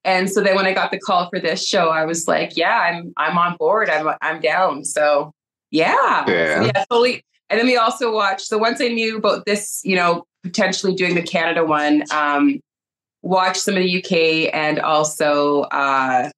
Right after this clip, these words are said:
Speaker 1: Australia. So very
Speaker 2: Nice.
Speaker 1: familiar.
Speaker 2: Very prepared. Now,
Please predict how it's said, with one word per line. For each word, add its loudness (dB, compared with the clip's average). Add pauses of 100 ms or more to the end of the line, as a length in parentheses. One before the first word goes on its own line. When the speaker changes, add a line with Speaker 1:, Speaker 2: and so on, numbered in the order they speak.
(140)
Speaker 1:
Australia. -2 (120)
So -6 (600)
very 2
Speaker 2:
Nice. -2
Speaker 1:
familiar. 2 (840)
Speaker 2:
Very 2
prepared. 0
Now, 2